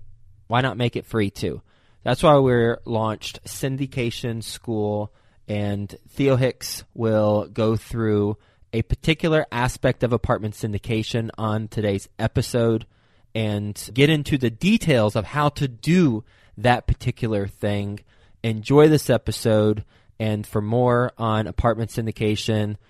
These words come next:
and how to do things, go to apartment syndication dot com, or to learn more about the Apartment Syndication School,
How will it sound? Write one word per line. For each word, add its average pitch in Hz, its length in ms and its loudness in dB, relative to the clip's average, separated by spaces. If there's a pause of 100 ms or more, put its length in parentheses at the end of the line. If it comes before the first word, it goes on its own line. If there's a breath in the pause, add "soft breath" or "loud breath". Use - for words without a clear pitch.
and 107 100 -8
how 156 220 2
to 156 120 6
do 113 200 2
things, 104 480 -2
go 107 220 2
to 104 420 0 (140)
apartment 117 460 0
syndication 104 680 -2
dot 98 240 -2
com, 123 420 2 (300 soft breath)
or 123 460 6
to 117 140 -8
learn 110 220 0
more 107 200 0
about 101 380 -2
the 107 100 0
Apartment 101 420 -2
Syndication 104 640 -6
School, 175 520 2